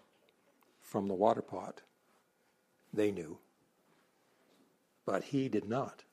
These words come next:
It says, "This beginning of signs Jesus did in Cana of Galilee." Listen to this, "and manifested his glory." That's what it is.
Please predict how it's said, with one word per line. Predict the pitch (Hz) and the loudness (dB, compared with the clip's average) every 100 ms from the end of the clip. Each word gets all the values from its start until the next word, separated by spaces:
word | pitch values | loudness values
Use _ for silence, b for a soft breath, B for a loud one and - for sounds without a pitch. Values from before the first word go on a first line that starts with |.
| _ _ _ - - - - | _ _ _ -20 -20 -20 -16
It | - | 2
says, | 127 110 | 6 10
"This | 117 117 | 10 10
beginning | 117 110 123 113 | 8 10 10 8
of | 101 | 6
signs | - 123 113 113 | 8 8 10 6
Jesus | 90 113 110 90 | 4 4 4 2
did | 90 113 | 4 4
in | 98 95 | 4 0
Cana | 131 123 101 | 4 4 4
of | 90 | 2
Galilee." | 101 117 104 95 98 104 - _ _ _ _ _ _ _ _ _ _ _ _ _ _ _ | 6 8 8 6 2 -2 -8 _ _ _ _ _ _ _ _ _ _ _ _ _ _ _
Listen | 110 - | -10 -8
to | 98 | 2
this, | 110 98 - | 2 2 -2
"and | 117 98 95 | -6 -4 -2
manifested | 104 120 120 - 120 120 - 101 | 0 2 0 4 6 6 0 0
his | 117 107 | 2 0
glory." | 101 104 107 107 101 98 - _ _ _ | -2 2 4 4 2 -2 -8 _ _ _
That's | 104 - | -10 -6
what | 104 | -8
it | 95 | -8
is. | 71 - | -14 -16